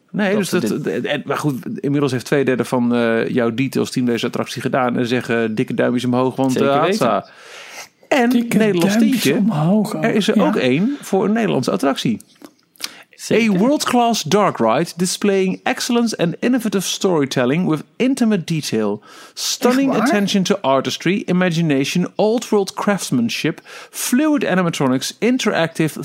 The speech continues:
Speaker 1: themed trackless vehicles, and everything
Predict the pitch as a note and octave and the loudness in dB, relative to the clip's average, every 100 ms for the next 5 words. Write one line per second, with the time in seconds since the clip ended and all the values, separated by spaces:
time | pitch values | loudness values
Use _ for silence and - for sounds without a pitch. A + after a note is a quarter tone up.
0 | - A#3+ A#3+ G#3+ - - G#3+ A3 G3 - | -4 0 0 -2 -4 -2 -2 -2 -2 0
1 | C3+ B2 C3 C3 - - - - E3+ - | 0 0 -2 -2 -8 -20 -4 -2 -2 0
2 | F3+ G3 G3+ F3+ F3+ | 0 2 0 2 0